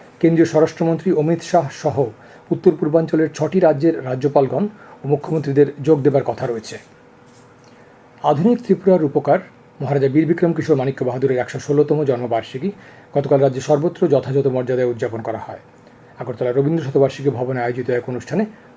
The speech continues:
মুখ্যমন্ত্রী অধ্যাপক ডাক্তার মানিক সাহা বলেন, ত্রিপুরা রাজ্যকে উন্নতির শিখরে নিয়ে যাওয়ার ক্ষেত্রে মহারাজা বীর বিক্রম কিশোর মাণিক্য বাহাদুরের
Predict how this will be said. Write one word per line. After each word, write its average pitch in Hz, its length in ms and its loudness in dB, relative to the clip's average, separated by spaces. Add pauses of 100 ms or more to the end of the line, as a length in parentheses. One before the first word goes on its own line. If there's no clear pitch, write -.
(120)
মুখ্যমন্ত্রী 143 400 0
অধ্যাপক 127 320 -2
ডাক্তার 113 260 -8
মানিক 135 240 -4
সাহা 135 180 -4
বলেন, 131 320 -2 (440)
ত্রিপুরা 202 280 4
রাজ্যকে 175 360 4
উন্নতির 143 320 2
শিখরে 165 400 -2
নিয়ে 147 140 2
যাওয়ার 131 200 2
ক্ষেত্রে 170 360 -2 (340)
মহারাজা 139 280 2
বীর 135 160 0
বিক্রম 135 260 0
কিশোর 127 240 -4
মাণিক্য 127 300 -6
বাহাদুরের 123 360 -4